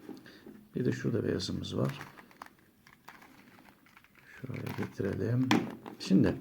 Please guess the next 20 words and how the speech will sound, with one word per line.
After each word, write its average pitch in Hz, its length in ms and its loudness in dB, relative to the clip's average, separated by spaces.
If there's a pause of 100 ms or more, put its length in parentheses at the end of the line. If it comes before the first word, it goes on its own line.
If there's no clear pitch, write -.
(1500)
şu - 420 -2
tarafa 101 440 6
beyaz 123 260 10
gelebilmesi 127 600 6
için - 180 4
aynı 127 180 8
helikopter 123 500 6 (220)
küplerde 123 460 4
olduğu 123 320 8
gibi 127 260 4
şu - 260 2
doğrultuda 156 400 8
olması 107 340 6
gerekiyor 117 400 4
beyaz. 98 440 4 (840)
Yani 113 280 6
ben 123 240 8
buraya 113 200 6
neyi 127 200 10
getireceksem, 131 680 4